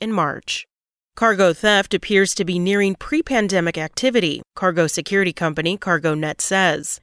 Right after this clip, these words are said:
An official from insurance company Travelers said thieves are focusing on riskier but more valuable loads, and noted there also is an increased focus on full truckloads. Other trends experts have observed are more organized crews of thieves,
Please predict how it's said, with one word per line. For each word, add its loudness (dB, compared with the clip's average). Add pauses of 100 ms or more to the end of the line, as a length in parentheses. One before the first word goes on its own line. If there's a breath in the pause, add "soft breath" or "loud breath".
(120)
An 0
official 2
from 2
insurance 0
company -2
Travelers 0 (100)
said -4
thieves -2
are -2
focusing -2
on -4
riskier -2
but -6
more -4
valuable 0
loads, 0 (100)
and 2
noted 4
there 0
also 2
is -4
an 0
increased -4
focus -2
on -4
full -4
truckloads. -2
Other 2
trends 2
experts -2
have 0
observed 2
are -2
more -4
organized -2
crews -4
of -6
thieves, -4